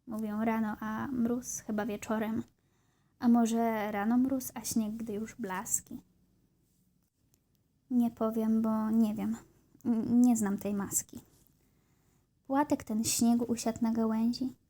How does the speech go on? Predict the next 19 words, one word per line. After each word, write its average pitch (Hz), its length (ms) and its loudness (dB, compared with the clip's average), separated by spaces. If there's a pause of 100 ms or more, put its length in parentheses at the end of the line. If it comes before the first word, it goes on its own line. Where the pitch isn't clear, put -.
(220)
i 247 80 2
może 240 300 2
ten 247 220 8
mróz 262 360 6
go - 160 -10
tutaj 226 300 -10
uwięził. 220 640 -4 (680)
Zamknął 233 560 4
w 233 120 -6
więzieniu 226 500 4
wraz 220 360 0
z - 40 2
martwym 214 480 -2
liściem. 226 520 0 (1000)
A 262 60 -6
on 247 160 4
płakał. 233 680 0 (1120)
Nie 226 120 0
wiedzieliście? 226 760 -6